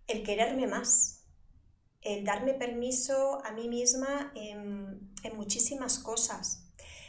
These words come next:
En entender que a veces las cosas no son como uno quiere, sino que se desarrollan en una manera y hay que aceptarlas.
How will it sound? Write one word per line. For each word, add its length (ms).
En 160
entender 800
que 80
a 60
veces 280
las 220
cosas 400
no 80
son 260
como 220
uno 220
quiere, 440
sino 260
que 100
se 140
desarrollan 560
en 160
una 160
manera 640
y 120
hay 80
que 80
aceptarlas. 1000